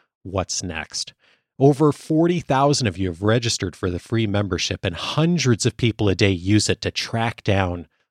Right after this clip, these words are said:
the right leadership resources. And people tell me all the time they love the free membership and they'd like to have something more, more perspective from the experts who come on the show, more advice on how to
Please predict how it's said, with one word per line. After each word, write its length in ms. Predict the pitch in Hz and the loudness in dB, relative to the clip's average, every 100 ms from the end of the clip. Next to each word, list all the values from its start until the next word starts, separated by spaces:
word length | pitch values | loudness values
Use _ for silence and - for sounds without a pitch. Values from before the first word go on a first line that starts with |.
| _ | _
the 80 | 98 | -6
right 360 | 87 98 101 101 | -2 -2 -2 -6
leadership 640 | 95 95 92 - 92 - | -8 -4 -4 -4 -6 -8
resources. 800 | 85 85 - 82 78 - 71 - - - _ | -10 -8 -6 -6 -8 -8 -10 -12 -16 -20 _
And 160 | - 131 | -4 2
people 360 | 185 208 190 | 2 4 2
tell 240 | - - 175 | 2 2 2
me 160 | 190 | 4
all 180 | 123 160 | 4 4
the 80 | 180 | 4
time 260 | - 156 117 | 2 2 2
they 120 | 113 | 0
love 340 | 113 143 180 | 4 2 2
the 80 | 185 | 0
free 240 | - 180 | 0 0
membership 640 | 156 139 139 143 - 147 _ _ _ _ _ - | 2 2 2 0 2 0 _ _ _ _ _ 2
and 540 | 214 285 104 135 - - _ _ | 4 4 4 0 -6 -14 _ _
they'd 140 | 180 208 | -2 2
like 200 | 247 - | 2 4
to 60 | 254 | 2
have 100 | - | 2
something 400 | 240 226 226 214 | 0 0 -2 0
more, 460 | 220 247 117 - _ _ _ _ - | 2 4 2 0 _ _ _ _ 0
more 300 | 160 202 214 | 4 6 4
perspective 640 | 226 - - 185 - 180 | 2 0 0 -2 0 -2
from 240 | - 151 | 0 0
the 140 | 156 - | 0 0
experts 640 | 127 - - 127 127 - - _ - | 0 0 0 0 0 -4 -10 _ -6
who 100 | 110 | -6
come 360 | - - 139 143 | -4 -4 0 0
on 160 | 135 | 0
the 100 | 127 | 0
show, 460 | 123 127 110 117 107 _ _ _ _ | 0 2 2 2 -2 _ _ _ _
more 380 | 117 131 170 202 | 2 6 6 6
advice 480 | 139 147 151 147 127 | 4 2 2 0 -2
on 140 | 117 | -4
how 180 | 104 127 | -2 -2
to 140 | 113 | -2